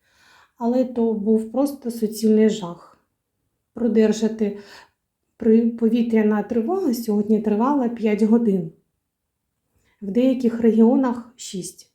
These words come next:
В моєму теж шість. Ну, що хочу я сказати, що ми то витримаємо. Тому що ви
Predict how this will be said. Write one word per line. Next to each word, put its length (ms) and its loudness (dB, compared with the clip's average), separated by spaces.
В 100 -2
моєму 440 4
теж 440 -10
шість. 520 -14
Ну, 440 -2
що 420 -2
хочу 420 -6
я 180 -4
сказати, 760 -2
що 460 -8
ми 200 0
то 380 -4
витримаємо. 840 -4
Тому 260 2
що 220 -4
ви 340 0